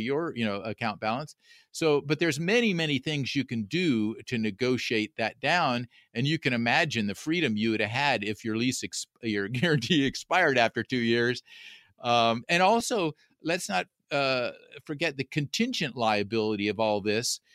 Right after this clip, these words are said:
Sometimes, uh, in fact, all the time, we will bring that up to the landlords, like, "Look, just the contingent liability here, when we go to open up our third or fourth unit or wanna lease some equipment or do this and that,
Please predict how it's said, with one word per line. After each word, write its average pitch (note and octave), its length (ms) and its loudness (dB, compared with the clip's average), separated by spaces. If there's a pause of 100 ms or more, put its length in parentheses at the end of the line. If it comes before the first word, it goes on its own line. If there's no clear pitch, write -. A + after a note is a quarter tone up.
(220)
Sometimes, E3 1040 -2 (120)
uh, D3 160 0
in C#3+ 120 0
fact, C3 280 2
all A#3 160 2
the A#2 100 -2
time, G2+ 340 -8 (500)
we D3 300 -2
will D#3+ 260 0
bring D#3 300 -2
that G#3+ 200 0
up A3+ 140 -2
to D3 100 -2
the B2 100 -2
landlords, B2+ 520 -2
like, C3+ 160 -2
"Look, A#3 320 -4 (600)
just G#3+ 260 -2
the G#3 100 -4
contingent F#3+ 580 -2
liability D#3+ 580 2
here, D3 140 2
when C#3 240 0
we G#3+ 180 -2
go F#3 260 2
to D#3 80 -2
open D#3+ 320 -2
up D#3+ 140 -4
our A#2+ 120 2
third F3+ 380 0
or C3 80 0
fourth F3 400 -4
unit F3+ 340 -2
or A#2 280 0 (240)
wanna C#3+ 240 -2
lease D3+ 340 0
some D#3 180 -4
equipment E3+ 540 -2
or D#3 80 -4
do E3 180 -2
this E3 260 -4
and E3 100 -8
that, F#3 260 -2